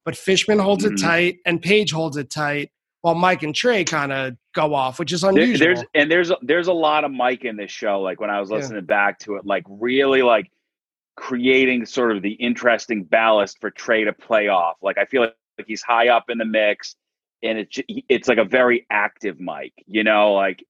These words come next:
Speaker 2: and I like that.
Speaker 1: I wrote down in my notes, "It sounds like it should be the end of the set, but it's only been about an hour in or le-, <laughs> or
Speaker 2: Yep.
Speaker 1: less." You know, it feels very big, this Split Open
Speaker 2: Yeah.
Speaker 1: and Melt. It's very dynamic.
Speaker 2: Yep. Right.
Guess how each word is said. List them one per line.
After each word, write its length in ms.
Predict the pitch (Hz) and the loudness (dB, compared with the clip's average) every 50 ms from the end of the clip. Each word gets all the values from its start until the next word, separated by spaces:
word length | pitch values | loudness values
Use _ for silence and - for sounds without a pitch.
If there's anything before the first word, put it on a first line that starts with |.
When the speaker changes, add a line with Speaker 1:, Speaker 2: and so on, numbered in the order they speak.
| _ _ 104 101 - | _ _ -14 -10 -4
Speaker 2:
and 160 | 117 117 113 | -2 0 0
I 80 | 110 110 | 2 2
like 280 | 113 123 131 113 90 92 | 2 0 0 -2 -4 -10
that. 280 | 90 76 69 65 - _ _ _ _ | -12 -12 -12 -16 -20 _ _ _ _
Speaker 1:
I 60 | 208 | 0
wrote 180 | 190 190 196 185 | 2 2 0 2
down 160 | 202 208 202 | 2 2 2
in 80 | 196 190 | 4 2
my 100 | 180 180 | 2 2
notes, 240 | 190 196 196 190 - | 2 2 2 0 -2
"It 180 | 175 170 - | -6 -8 -6
sounds 280 | - - 208 214 233 208 | 0 2 2 2 2 2
like 160 | 254 233 - | 0 0 0
it 100 | 240 - | -2 -4
should 240 | - - - 214 175 | -2 -2 0 0 0
be 120 | 196 208 | 0 -2
the 180 | 185 190 185 180 | 0 0 0 0
end 140 | 185 185 180 | 0 0 0
of 80 | 170 151 | 0 -2
the 80 | 165 | -2
set, 420 | 151 - - 180 165 160 160 - - | -4 -4 -2 0 0 0 0 -2 -6
but 80 | 175 160 | -6 -6
it's 120 | 147 - | -6 -6
only 260 | - 190 180 180 180 | -4 -2 0 2 2
been 420 | 170 165 175 170 165 165 165 - - _ _ _ _ _ _ _ _ _ _ | 2 2 0 0 0 -2 -2 -4 -8 _ _ _ _ _ _ _ _ _ _
about 260 | - 170 165 170 165 156 | -6 -2 0 0 0 0
an 80 | 156 160 | -2 -4
hour 380 | - 147 147 143 143 143 139 | -2 -2 -2 -2 -4 -6 -6
in 360 | - 151 139 131 120 107 95 _ _ _ _ _ - | -6 -6 -8 -8 -10 -12 -16 _ _ _ _ _ -4
or 160 | 160 160 151 | -2 -2 0
le-, 240 | 143 156 147 170 - | 0 -2 -4 -4 -2
<laughs> 40 | - | 0
or 120 | 247 240 220 | 2 2 2
Speaker 2:
Yep. 60 | 196 | 4
Speaker 1:
less." 360 | 220 202 165 151 135 - - - - - - - - _ | 2 2 2 0 -2 -6 -10 -12 -18 -18 -18 -20 -18 _
You 120 | - 185 185 | -2 0 2
know, 80 | 190 202 | 4 4
it 140 | 214 190 | 2 2
feels 340 | - - - 233 247 254 226 156 | 0 0 2 2 4 4 2 2
very 220 | 233 226 208 185 | 2 2 2 0
big, 480 | 151 - - 180 170 151 123 113 110 - _ _ _ _ _ _ | 0 -2 -2 -2 -2 -2 -6 -8 -16 -20 _ _ _ _ _ _
this 180 | 151 160 143 - | -8 -6 -6 -6
Split 220 | - - 165 151 | -4 -4 -2 -2
Open 180 | 151 147 123 139 | -2 0 2 4
Speaker 2:
Yeah. 180 | 165 165 123 | 4 4 4
Speaker 1:
and 20 | - 135 | 2 -2
Melt. 100 | 131 131 | -6 -8
It's 100 | 127 - | -10 -4
very 220 | 143 180 185 190 175 | 0 2 2 2 2
dynamic. 440 | 165 180 165 160 160 156 143 131 107 | 2 0 0 2 0 -2 -2 -2 0
Speaker 2:
Yep. 180 | 110 117 127 - _ _ _ _ _ _ _ | 0 0 0 -2 _ _ _ _ _ _ _
Right. 340 | _ 104 120 113 104 92 - | _ 0 0 0 0 -2 -6